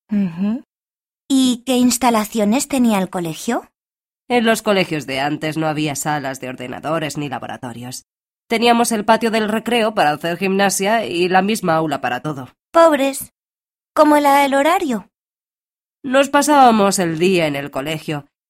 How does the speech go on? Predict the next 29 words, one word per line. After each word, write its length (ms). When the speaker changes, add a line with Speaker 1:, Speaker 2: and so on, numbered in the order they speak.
Speaker 2:
Entrábamos 600
a 60
las 180
nueve, 600
a 60
mediodía 540
comíamos 540
en 80
el 140
comedor 580
y 160
por 200
la 140
tarde 480
no 280
salíamos 600
hasta 220
las 240
cinco. 480
Speaker 1:
Casi 240
como 400
hoy, 180
¿no? 400
Dime 260
una 220
cosa 280
que 100
te 100
gustaba. 600